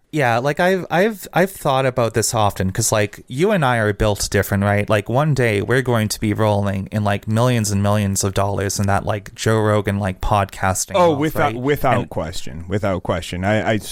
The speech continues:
Speaker 2: I, I hear the listeners opening their wallets already, and we haven't even released this yet.
Speaker 1: Right. Uh, a-, and if that interests you, uh, li-,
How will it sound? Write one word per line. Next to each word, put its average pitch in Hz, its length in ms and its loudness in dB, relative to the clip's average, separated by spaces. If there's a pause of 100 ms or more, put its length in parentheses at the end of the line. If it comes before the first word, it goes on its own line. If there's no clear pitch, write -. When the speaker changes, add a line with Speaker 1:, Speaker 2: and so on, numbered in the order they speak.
Speaker 2:
I, 113 320 0
I 107 220 2
hear 113 260 0
the 101 120 0
listeners 95 580 -2
opening 90 440 -6
their 92 140 -4
wallets 87 640 -8 (160)
already, 92 600 -2 (200)
and 95 260 -2
we 107 80 2
haven't 95 220 0
even 87 140 -6
released 87 500 -6
this - 240 -14
yet. - 180 -18 (140)
Speaker 1:
Right. 131 420 0
Uh, 120 340 2
a-, - 240 -2
and 123 140 2
if 123 100 0
that 143 180 2
interests 127 380 -2
you, 107 220 2
uh, 110 160 2
li-, 123 240 2